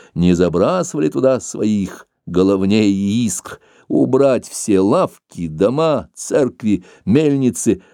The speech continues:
на сто девять сажен вокруг новых стен Кремля. И это было опять новое для Москвы.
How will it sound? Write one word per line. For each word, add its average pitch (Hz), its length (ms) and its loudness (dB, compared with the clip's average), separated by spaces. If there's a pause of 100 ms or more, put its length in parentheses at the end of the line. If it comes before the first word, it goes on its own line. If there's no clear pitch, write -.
на 135 260 2
сто 127 340 0
девять 110 500 2
сажен 95 580 -2 (220)
вокруг 92 460 0
новых 82 320 -2
стен 78 360 -6
Кремля. 71 440 -6 (1500)
И 73 60 -12
это 76 160 -2
было 80 160 2
опять 87 340 -4
новое 185 600 0
для 170 160 -4
Москвы. 110 460 -6